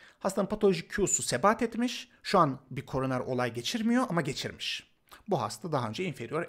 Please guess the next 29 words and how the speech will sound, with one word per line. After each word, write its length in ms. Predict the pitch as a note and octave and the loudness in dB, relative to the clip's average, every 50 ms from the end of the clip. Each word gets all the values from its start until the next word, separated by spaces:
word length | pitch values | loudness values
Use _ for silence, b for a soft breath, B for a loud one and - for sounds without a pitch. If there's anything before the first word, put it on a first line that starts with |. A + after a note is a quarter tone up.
| - A#2+ | -6 -6
M 140 | A2 A2 G#2 | -6 -6 -8
I 40 | G#2 | -10
geçirmiş 340 | G#2+ - - - F3+ - | -12 -12 -12 -12 -10 -8
ve 80 | - - | -8 -8
fark 280 | - - A2+ A2 - A2+ | -6 -6 -6 -6 -6 -10
edilmemiş. 480 | G2+ G2+ - - A2 - - - - B B B B B B | -14 -14 -16 -18 -18 -16 -16 -16 -16 B B B B B B
Yani 200 | - C#3 - D#3+ | 0 0 0 0
bu 60 | E3+ | -2
çok 200 | - - G3 - | -2 -4 -2 -2
büyük 140 | F3+ C#3+ - | -4 -4 -4
ihtimalle 320 | - - A#2 G#2+ G#2+ C#3+ F#3 | -4 -4 -4 -2 -2 -2 -4
bir 120 | A3 - | -4 -4
iskemik 380 | C#3 - - D3 B2 C3 - - | -4 -4 -2 -2 -2 -2 -4 -4
kardiyomiyopati 680 | - A2+ G#2+ G#2 G#2+ G2 F#2+ F#2 G2+ - - - - | -4 -4 -4 -4 -6 -8 -8 -10 -12 -14 -16 -16 -14
hastası. 380 | - - - - - - - - _ _ _ - | -14 -14 -12 -10 -10 -12 -12 -14 _ _ _ -4
Devam. 200 | D#3+ F3 - - - _ _ B B B B B B B B B B B B B B B B B - | -2 -2 -4 -4 -10 _ _ B B B B B B B B B B B B B B B B B 4
Bu 120 | F#3 G3 | 6 8
hastanın 600 | G3 F#3+ G3 - G#3 F#3 F3 F3 F3+ F3+ F3 D#3+ - - | 8 8 6 6 6 6 6 4 4 0 -2 -6 -10 -2
bir, 300 | D3+ F3+ G3+ F#3+ F3+ - - | 0 0 0 0 -2 -6 -4
e, 300 | F3 F3+ F3 D#3+ D#3+ D3+ | 0 2 2 2 2 2
hastalığı 480 | C#3+ - G3 F#3 - E3 C#3 A#2+ A2+ B2 | 2 2 2 2 2 0 0 0 0 4
yok, 300 | E3 G3+ A3+ A3+ A3+ - | 4 4 4 2 0 -2
kullandığı 340 | F#3 E3 D3 C3+ B2 A#2 G#2+ | 0 0 2 2 0 0 -4
ilaç 320 | E2 A#2 C3+ E3+ F#3 - | -4 -2 -2 -2 0 2
da 40 | A3+ | 2
yok 140 | A3 G#3+ - | 2 2 2
şu 140 | - A3 | 4 4
ana 180 | G3+ G3+ G#3 G3+ | 4 4 4 2
kadar. 340 | G#3 G3 G3+ G3+ G#3 G#3 | 2 4 4 4 2 0